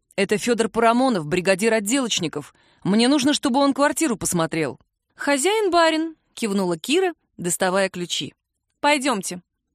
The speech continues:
В пентхаусе Кире стало скучно. Бригадир отделочников, не упуская ноты «ля» и прочих чудных музыкальных созвучий великого и могучего, объяснял, что нужно сделать.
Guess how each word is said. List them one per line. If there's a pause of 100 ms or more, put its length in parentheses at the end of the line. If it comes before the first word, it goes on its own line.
(420)
В
пентхаусе
Кире
стало
скучно. (400)
Бригадир
отделочников, (220)
не
упуская
ноты
«ля» (180)
и
прочих
чудных
музыкальных
созвучий
великого
и
могучего, (240)
объяснял,
что
нужно
сделать.